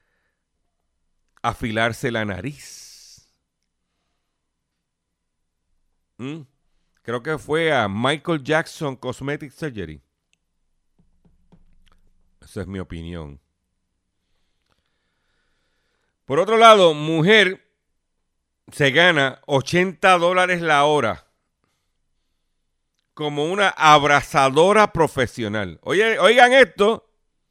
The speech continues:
yo no sabía de esa profesión. Esta individua cobra ochenta dólares la hora por abrazarte.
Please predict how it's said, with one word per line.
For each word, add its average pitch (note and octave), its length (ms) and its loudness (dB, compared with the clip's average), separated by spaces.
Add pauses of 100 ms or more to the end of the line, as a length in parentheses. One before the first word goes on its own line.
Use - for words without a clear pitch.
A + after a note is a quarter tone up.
(300)
yo C3+ 160 -8
no A3 100 -8
sabía F#3+ 300 -4
de E3 60 0
esa D#3 200 -8
profesión. A2 560 -18 (880)
Esta G#3 280 -4
individua B3+ 640 -2
cobra A3+ 340 2
ochenta A3 560 0
dólares A3+ 400 2
la A3+ 120 2
hora B3 160 0
por F3+ 160 2
abrazarte. D#3+ 720 2